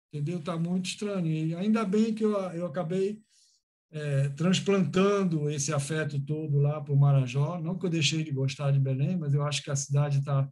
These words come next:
infelizmente, tá, de certa forma, esmagando essas coisas,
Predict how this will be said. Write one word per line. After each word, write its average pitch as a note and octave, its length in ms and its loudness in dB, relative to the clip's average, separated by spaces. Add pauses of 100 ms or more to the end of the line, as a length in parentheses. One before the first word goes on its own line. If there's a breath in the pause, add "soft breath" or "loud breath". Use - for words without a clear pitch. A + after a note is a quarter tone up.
(880 loud breath)
infelizmente, D3+ 1200 0
tá, D3 340 0
de - 180 -8
certa D#3+ 280 -2
forma, E3 280 -2
esmagando D#3+ 800 2
essas C#3 260 -2
coisas, E3+ 580 -2